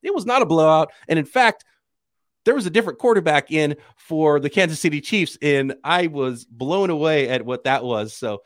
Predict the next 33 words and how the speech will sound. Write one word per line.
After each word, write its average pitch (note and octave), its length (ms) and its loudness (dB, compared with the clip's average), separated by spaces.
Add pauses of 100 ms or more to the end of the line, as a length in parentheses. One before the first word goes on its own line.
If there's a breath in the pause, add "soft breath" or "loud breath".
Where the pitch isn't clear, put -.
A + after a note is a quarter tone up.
(220 soft breath)
um, A#2+ 380 -4
I - 80 -8
had D#3+ 200 -6
to C#3+ 40 -4
hang D3 220 -4
out C#3+ 80 0
in A#2+ 60 -6
the A#2+ 60 -4
lodge B2+ 300 -2
and A#2 80 -14
find B2+ 180 -8
out A#2+ 140 -2
what A#2 140 -6
was G#2+ 100 -14
going A2 300 -6
on, A2+ 240 -6
and, G2+ 160 -10
and G2+ 340 -12
ended A2+ 220 -10
up G2+ 100 -12
going G#2 180 -10
back G#2 220 -10
and F#2+ 80 -16
watching G2+ 260 -8
a F#2 40 -10
lot G2+ 180 -6
of F#2 60 -8
that F#2 160 -10
game. G2+ 360 -8
And, F2+ 240 -14 (300)
uh, F2+ 140 -8
Patrick B2+ 340 -8
Mahomes A#2+ 480 -2